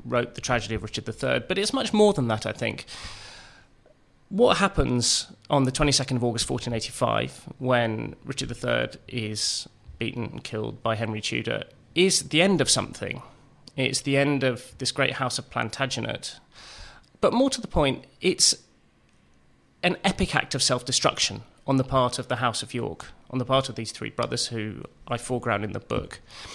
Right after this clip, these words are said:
And it's tragic in the classical sense because it needn't have happened. It needn't have happened, but it was inevitable as well. And why is that?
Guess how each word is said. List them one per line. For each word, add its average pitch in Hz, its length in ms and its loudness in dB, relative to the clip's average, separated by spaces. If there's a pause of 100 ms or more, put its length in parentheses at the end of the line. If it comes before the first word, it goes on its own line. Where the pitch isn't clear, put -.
(640)
And 190 300 8
it's - 180 0
tragic 254 380 4
in 151 60 4
the 147 60 2
classical 147 380 4
sense - 320 -4
because 170 520 2 (180)
it - 120 -4
needn't 185 360 4
have 156 100 4
happened. 131 600 -6 (160)
It 151 120 0
needn't 165 240 6
have 170 100 -2
happened, 135 300 -2
but 165 160 0
it - 140 -4
was 185 400 4
inevitable 190 800 -2 (100)
as 127 140 -4
well. 175 420 -2 (300)
And 160 560 6 (160)
why 175 280 4
is 170 240 4
that? - 380 -6